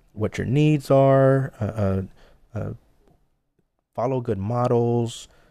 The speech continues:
do your th-, do things your way. But sales and marketing is its own profession. People go to school for business, marketing, uh, business development,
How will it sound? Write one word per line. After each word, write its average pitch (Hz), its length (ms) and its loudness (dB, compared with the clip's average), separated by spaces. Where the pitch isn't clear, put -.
do 135 140 0
your 170 160 4
th-, 147 260 -12
do 143 140 0
things 135 360 -2
your 120 200 2
way. 110 380 0
But 101 200 -8
sales 156 500 0
and 95 120 -4
marketing 131 560 -4
is - 160 -12
its - 160 -10
own 113 260 -4
profession. 101 800 -8
People 98 480 -8
go 92 160 -6
to - 180 -12
school 101 580 -6
for - 160 -10
business, 107 800 -8
marketing, 95 680 -8
uh, 98 240 -14
business 101 400 -8
development, 95 720 -4